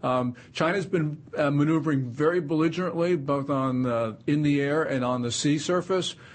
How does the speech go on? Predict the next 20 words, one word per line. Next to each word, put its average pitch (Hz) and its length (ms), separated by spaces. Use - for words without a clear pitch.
So 147 480
that 185 240
could 196 160
very 165 320
well 147 300
be 139 260
what 123 240
causes 123 460
this. 107 200
And 127 100
I 151 120
think 170 240
the 135 80
probability 135 800
of 113 160
war 131 280
is 110 160
much 143 260
higher 139 340
than 117 220